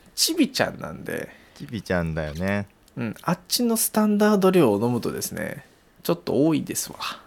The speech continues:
Speaker 2: なるほどね。
Speaker 1: はい。で、薬の開発の経緯というか、世界的な流れで言うとですね、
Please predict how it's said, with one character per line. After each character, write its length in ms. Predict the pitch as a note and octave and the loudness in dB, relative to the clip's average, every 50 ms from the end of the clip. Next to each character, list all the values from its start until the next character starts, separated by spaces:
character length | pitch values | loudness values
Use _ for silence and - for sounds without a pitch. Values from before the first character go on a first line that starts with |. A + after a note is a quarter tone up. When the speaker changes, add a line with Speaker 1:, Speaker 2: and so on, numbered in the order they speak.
| - - _ _ - | -20 -20 _ _ -12
Speaker 2:
な 120 | D#2+ D#2 | -10 -8
る 60 | D#2 | -8
ほ 100 | D#2+ D#2 | -8 -8
ど 140 | D2+ D#2 D#2+ | -8 -8 -8
ね。 240 | D#2 F2 G2+ A#2+ D3 - _ _ _ _ _ | -8 -6 -6 -8 -8 -10 _ _ _ _ _
Speaker 1:
は 220 | _ - A2+ G2+ F2 | _ -2 0 0 0
い。 100 | - - - _ _ | 0 -4 -10 _ _
で、 340 | - C3 C#3 B2+ G#2+ - - - _ | 0 2 4 4 4 0 -4 -8 _
薬 320 | - C#3+ C#3 - A#3+ A#3+ | 0 0 2 2 0 0
の 120 | A#3+ A#2 - | -2 -2 -2
開 200 | - - F#3 G3 | 2 2 2 2
発 320 | - - G3+ - - - | 2 -2 -2 -2 -2 -2
の 160 | G#3 G3+ G3 | 0 0 0
経 240 | G3 - - G#3 G3 | -2 -2 2 2 2
緯 120 | F3+ C#3 | 2 2
と 100 | C3+ - | 0 -2
い 60 | F#2 F#2 | -4 -2
う 20 | |
か、 100 | - - | -2 -2
世 140 | - - C3 | -4 -4 -2
界 180 | - D#3 D3+ | 0 0 0
的 140 | - D3+ D#3+ D3+ | 0 0 0 0
な 100 | D3 C#3 | 0 2
流 280 | C3 C3 B2+ C#3+ C#3+ | 2 2 2 2 2
れ 80 | C#3 C#3 | 2 2
で 120 | B2 G2+ | 0 0
言 100 | F#2+ G#2 G#2+ | 0 0 -2
う 20 | |
と 120 | - - | -2 -4
で 80 | F#2 F2 | -6 -6
す 100 | - - | -6 -6
ね、 320 | F2+ F2 E2 C#2+ - - | -4 -4 -4 -4 -6 -8